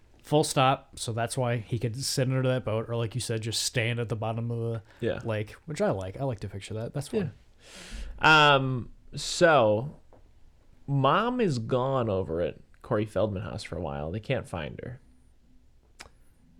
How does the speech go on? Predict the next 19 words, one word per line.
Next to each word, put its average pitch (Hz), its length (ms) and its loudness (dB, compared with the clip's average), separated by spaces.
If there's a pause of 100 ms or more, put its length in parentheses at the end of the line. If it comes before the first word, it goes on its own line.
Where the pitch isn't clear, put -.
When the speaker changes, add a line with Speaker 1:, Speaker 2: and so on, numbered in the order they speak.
(200)
Speaker 2:
Um, 110 1200 2
Speaker 1:
No. 131 460 0 (540)
She - 180 -6
goes 147 180 -2
for 139 240 0
a 123 40 2
run. 131 420 0 (120)
Speaker 2:
Yeah. 131 280 0 (220)
Speaker 1:
Comes 139 220 0
back, 127 280 0
it's 123 100 -8
raining. 123 560 -2
Speaker 2:
Yeah. 98 260 -4 (140)
Speaker 1:
All 127 160 0
the 123 80 -2
lights 123 320 -2
are 110 100 -4
off. 104 320 -6
Speaker 2:
Yeah. 95 260 -8